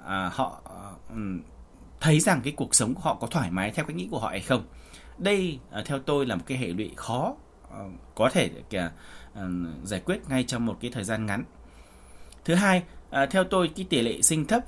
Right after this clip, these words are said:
phải được nhìn nhận ở dưới góc độ hệ quả chứ không phải là vấn đề nữa. Trong cái cơ cấu xã hội của Hàn Quốc ấy, thì người dân, à, bị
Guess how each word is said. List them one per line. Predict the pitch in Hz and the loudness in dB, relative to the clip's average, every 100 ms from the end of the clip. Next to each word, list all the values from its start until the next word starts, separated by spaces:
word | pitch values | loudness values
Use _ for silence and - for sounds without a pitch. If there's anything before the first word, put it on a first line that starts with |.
| - | -2
phải | - 104 | 0 2
được | 101 | 2
nhìn | 113 110 | 0 2
nhận | 117 | 0
ở | 113 98 | -2 -4
dưới | 104 | -2
góc | 156 | -2
độ | 180 - | -2 -2
hệ | 143 - | -4 -4
quả | - 127 - - | -2 -2 -4 -8
chứ | - | -6
không | 185 226 226 | 0 2 2
phải | - 135 | 4 4
là | 98 | 2
vấn | 110 120 | 0 6
đề | 175 170 104 | 8 8 6
nữa. | 87 - - - - - - - - - - - - | -2 -8 -16 -20 -18 -18 -18 -18 -20 -18 -16 -8 4
Trong | 170 165 | 4 4
cái | 185 | 2
cơ | 180 175 | 2 0
cấu | 170 127 | 2 4
xã | 127 | 4
hội | 202 | 4
của | - | 2
Hàn | 107 104 | -2 0
Quốc | 196 | -2
ấy, | 254 - - - | -2 -12 -18 -12
thì | - | -2
người | 147 135 | 2 4
dân, | 160 160 156 - - | 4 4 0 -10 -8
à, | 107 113 107 95 - | -4 -2 -2 -6 -2
bị | 131 | -2